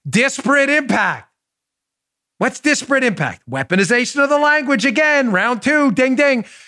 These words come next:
Disparate impact, this word is becoming anachronistic. Call it woke spoke, if you will.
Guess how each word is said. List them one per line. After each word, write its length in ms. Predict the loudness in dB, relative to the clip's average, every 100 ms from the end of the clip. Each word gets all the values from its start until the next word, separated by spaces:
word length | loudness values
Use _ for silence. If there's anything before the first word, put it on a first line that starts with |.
| _
Disparate 400 | -2 0 -2 0
impact, 600 | 0 0 -2 -2 -4 -14 _ _ -2
this 200 | -2 0
word 220 | 0 0
is 80 | 0
becoming 400 | -2 0 0 0
anachronistic. 920 | -2 -2 0 2 2 -2 -8 -14 _ _ _ _ _ _ _ _ -20 _ _ _
Call 260 | 0 2 2
it 140 | -2 -4 _
woke 380 | -2 2 2 0
spoke, 560 | -6 -4 0 0 0 -2
if 160 | -4
you 120 | -6 -12
will. 220 | -14